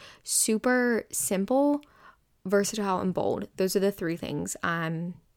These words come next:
using to describe it. Um, and yeah, I think that they're going to definitely be a brand to watch. Um, you know, hopefully a lot of people pay attention to their brand and what they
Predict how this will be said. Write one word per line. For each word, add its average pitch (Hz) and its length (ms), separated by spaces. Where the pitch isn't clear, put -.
using 190 360
to 180 100
describe - 420
it. - 200
Um, 170 520
and 202 500
yeah, 202 320
I 196 120
think 220 360
that 208 280
they're 190 180
going 214 260
to 220 80
definitely 196 380
be 175 360
a 202 80
brand 180 360
to 202 80
watch. 170 560
Um, 180 480
you 202 100
know, 175 180
hopefully 190 400
a 185 120
lot 175 320
of 170 420
people 175 720
pay 202 160
attention 233 540
to 254 500
their 220 140
brand 220 320
and 202 140
what 180 140
they 180 340